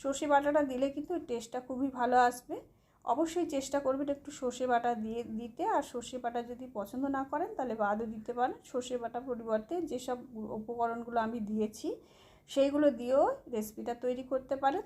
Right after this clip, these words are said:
তাতেও খেতে অসাধারণ লাগবে। আর দেখুন বন্ধুরা, অল্প করে জল দিয়ে কিন্তু সমস্ত মশলাগুলো খুব ভালো করে আমি কষিয়ে নিয়েছি। এবারে দিয়ে দিচ্ছি লইটে মাছ, যে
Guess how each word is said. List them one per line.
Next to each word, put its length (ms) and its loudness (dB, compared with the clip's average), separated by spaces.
তাতেও 340 -4
খেতে 200 -8
অসাধারণ 460 0
লাগবে। 320 0
আর 160 -2
দেখুন 280 0
বন্ধুরা, 320 8
অল্প 140 -4
করে 140 0
জল 140 2
দিয়ে 180 0
কিন্তু 160 -8
সমস্ত 260 -8
মশলাগুলো 460 -2
খুব 120 -6
ভালো 260 -2
করে 180 -2
আমি 200 -6
কষিয়ে 400 -4
নিয়েছি। 320 -4
এবারে 360 4
দিয়ে 180 -2
দিচ্ছি 280 -6
লইটে 360 4
মাছ, 240 4
যে 80 0